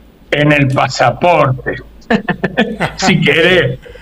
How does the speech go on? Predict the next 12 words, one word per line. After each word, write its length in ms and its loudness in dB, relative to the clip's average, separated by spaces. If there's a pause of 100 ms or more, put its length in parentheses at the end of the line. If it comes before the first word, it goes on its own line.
(160)
eh, 320 2
la 200 0
fiscalización 1200 0
en 220 2
el 200 -2
pasaporte. 1200 0 (400)
La 240 0
carpa, 600 2
la 200 0
torre, 280 2
no, 340 4
porque 440 0